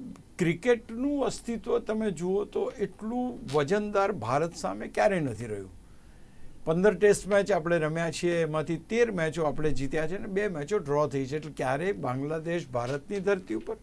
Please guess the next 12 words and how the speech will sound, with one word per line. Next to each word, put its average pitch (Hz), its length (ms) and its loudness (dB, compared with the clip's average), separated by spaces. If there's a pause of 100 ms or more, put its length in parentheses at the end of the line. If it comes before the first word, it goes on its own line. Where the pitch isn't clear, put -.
(440)
કે 226 80 8
એમને 208 280 8
ત્યાં 127 240 -2 (580)
ક્યારેય 175 220 2
જીતી 156 320 -4
શક્યું 156 340 -6
નથી. 113 300 -10 (1200)
એ 180 120 2
તો 240 260 -2
રેકોર્ડ 160 320 -2
છે 151 220 0
જ. - 40 -8